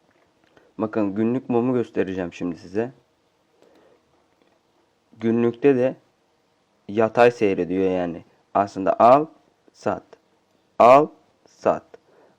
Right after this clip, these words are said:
Al, sat. Muhabbet. Anladınız mı?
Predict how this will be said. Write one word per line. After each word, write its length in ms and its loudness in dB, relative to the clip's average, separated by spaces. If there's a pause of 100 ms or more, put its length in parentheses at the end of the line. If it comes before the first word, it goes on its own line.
(160)
Al, 300 8 (520)
sat. 360 -2 (460)
Muhabbet. 460 -6
Anladınız 520 -2
mı? 160 -8